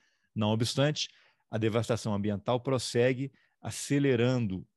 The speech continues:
em vez de arrefecer. Então, antes de você começar, eu quero puxar pro Brasil. Sempre é bom a gente fazer uma referência ao que tá acontecendo. É o que tá acontecendo. Você vê Garimpo, ah, ilegal agora foi considerado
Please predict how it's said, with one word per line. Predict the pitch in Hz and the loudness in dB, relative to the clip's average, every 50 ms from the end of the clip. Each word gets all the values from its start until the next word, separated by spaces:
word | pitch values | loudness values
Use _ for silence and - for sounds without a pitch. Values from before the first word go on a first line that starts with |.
| _ | _
em | - 107 104 | -6 -6 -4
vez | 85 101 113 120 113 | 0 0 0 2 2
de | 135 | 2
arrefecer. | 120 120 123 - 147 135 - - 113 101 95 90 95 - - | 2 2 2 2 0 -2 -2 0 0 0 0 -2 -4 -8 -6
Então, | - 120 123 | -2 -2 -2
antes | 120 - | -2 -2
de | 123 | -2
você | 123 123 - - 123 113 | -4 -2 -2 -2 -4 -2
começar, | - 113 117 113 - 135 | -2 -2 -2 0 2 2
eu | 139 139 | 2 2
quero | - 147 147 151 | 2 2 2 2
puxar | - - 156 - - - 131 131 143 165 185 - _ _ _ _ _ _ _ _ - - _ _ _ _ _ _ _ | 2 0 -2 0 2 2 2 2 2 2 -2 -6 _ _ _ _ _ _ _ _ -20 -20 _ _ _ _ _ _ _
pro | - 165 165 | 0 0 2
Brasil. | 139 175 147 120 107 127 175 180 | 4 6 6 6 6 4 4 4
Sempre | - - 156 143 143 127 | 4 2 0 0 0 -2
é | |
bom | 107 127 135 | -2 -2 -2
a | 120 | -2
gente | 123 123 117 | -2 -4 -4
fazer | - 117 110 113 | -2 -2 -2 0
uma | 117 110 | 0 -2
referência | 110 113 - - 110 110 - - | -2 -4 -4 -4 -4 -4 -4 -4
ao | 110 | -6
que | - | -4
tá | - 110 | -4 -4
acontecendo. | 104 - 110 101 - 123 117 - - 135 151 175 180 - _ - | -2 -2 -4 -2 -2 -4 -4 -2 -2 -2 -2 -2 -4 -6 _ -4
É | - | -4
o | 117 - | -2 -2
que | - - | -2 0
tá | - 110 | 0 0
acontecendo. | - 131 135 - 247 - - 151 117 95 | 0 0 -2 -2 -2 0 0 0 2 2
Você | 95 98 - - 107 | 0 -2 0 0 -2
vê | 92 98 110 117 113 98 - _ _ _ _ _ _ _ _ _ _ _ _ - | 0 2 2 2 2 0 -2 _ _ _ _ _ _ _ _ _ _ _ _ -10
Garimpo, | - 104 110 110 107 107 120 127 117 - - 120 113 113 | -4 -2 0 2 2 2 2 2 0 0 0 0 2 2
ah, | 110 107 101 - | 2 0 -2 -4
ilegal | 110 110 110 110 104 92 107 107 107 107 104 | -4 0 0 0 0 0 0 0 2 0 0
agora | 104 101 95 104 104 107 107 104 101 98 | -2 -2 -2 -2 -2 -2 -2 -2 -4 -6
foi | - - 107 101 | -6 -6 -6 -6
considerado | - 107 98 - - 113 98 101 98 98 101 101 95 90 98 95 90 90 - | -4 -6 -6 -4 -4 -2 0 0 2 2 2 0 0 0 -2 -4 -4 -6 -8